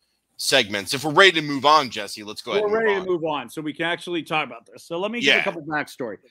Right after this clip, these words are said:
Speaker 2: So the, the, the story, uh, uh, just to set this, the tone, we're year two of Batman. Batman has made himself known. Uh, he, the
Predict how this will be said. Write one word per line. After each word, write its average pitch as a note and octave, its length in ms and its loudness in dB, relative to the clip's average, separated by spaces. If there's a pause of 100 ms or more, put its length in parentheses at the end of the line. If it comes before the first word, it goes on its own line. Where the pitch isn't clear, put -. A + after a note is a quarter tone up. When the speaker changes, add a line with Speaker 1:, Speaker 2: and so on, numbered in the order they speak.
(200)
Speaker 2:
So G3 240 -2
the, F#3+ 120 -2
the, F#3 520 -4
the F3+ 100 -4
story, A#3 640 -2
uh, E3+ 60 -8
uh, D3+ 760 -2 (340)
just G3+ 200 -6
to F#3 80 -10
set F3 240 -4
this, - 300 -12 (240)
the C#3+ 460 -2
tone, A#2 240 -4 (440)
we're D#3 140 -4
year F#3+ 320 -2
two G3+ 280 -4
of D#3 100 -4
Batman. D3 400 0
Batman F#3 320 -2
has E3 200 -4
made D#3 200 -4
himself C#3+ 420 -6
known. C3 400 -6 (320)
Uh, C#3 440 0
he, E3+ 360 -8
the F3 220 -2